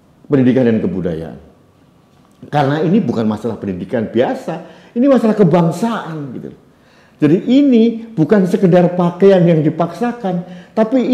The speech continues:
ideologi yang dipaksakan oleh si kepala sekolah itu kepada peserta didik. Ini yang tidak boleh. Sahabat Indonesia, seharusnya pakaian di tingkat S M P, S M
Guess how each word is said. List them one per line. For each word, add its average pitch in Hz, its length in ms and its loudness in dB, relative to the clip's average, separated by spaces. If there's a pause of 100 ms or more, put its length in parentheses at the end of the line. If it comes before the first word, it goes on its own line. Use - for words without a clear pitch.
ideologi 185 880 6
yang 220 80 6
dipaksakan 185 800 0
oleh 190 560 0
si 175 240 4
kepala 165 400 0
sekolah 139 480 0
itu 233 80 2
kepada 160 480 2
peserta 175 320 0
didik. 208 640 0 (480)
Ini 294 240 8
yang 254 80 6
tidak 202 240 6
boleh. 143 320 4 (1800)
Sahabat 185 400 2
Indonesia, 180 400 2 (240)
seharusnya 127 960 -2 (400)
pakaian 151 640 -4
di 120 160 -2
tingkat 139 480 -6
S 135 160 -8
M 135 240 -2
P, 135 160 -2
S 131 160 -2
M 135 80 -6